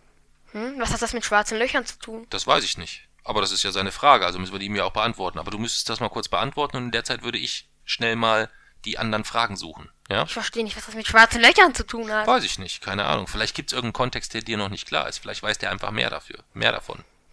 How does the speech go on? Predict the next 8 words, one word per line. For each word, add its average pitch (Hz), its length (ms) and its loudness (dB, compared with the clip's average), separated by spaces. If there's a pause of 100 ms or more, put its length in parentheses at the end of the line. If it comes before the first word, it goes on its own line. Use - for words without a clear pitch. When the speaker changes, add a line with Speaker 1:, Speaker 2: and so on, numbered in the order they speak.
Speaker 1:
Ich - 120 -20
überlege 214 440 -4
mal. 196 360 -12 (180)
Speaker 2:
Ja, 98 160 -2
überleg 107 380 -4
mal. 180 260 -2 (200)
Speaker 1:
Schwarze - 720 -12
Löcher, 214 720 -16